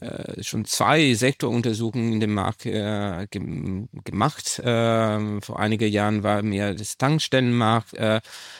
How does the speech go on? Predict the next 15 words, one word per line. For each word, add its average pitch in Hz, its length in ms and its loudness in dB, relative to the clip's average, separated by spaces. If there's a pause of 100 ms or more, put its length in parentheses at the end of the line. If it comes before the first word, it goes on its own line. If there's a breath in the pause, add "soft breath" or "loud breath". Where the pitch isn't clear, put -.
(100)
jetzt, - 340 0
äh, 107 380 4
in 107 80 0
den 104 140 0
letzten, 104 520 0
äh, 98 220 -2
zwei, 104 640 0
drei - 160 0
Jahren, 123 540 4
äh, 123 60 0
hat, 107 880 0
äh, 104 360 0
das 101 140 -4
Bundeskartellamt 107 840 0 (500 loud breath)
auch, 143 380 2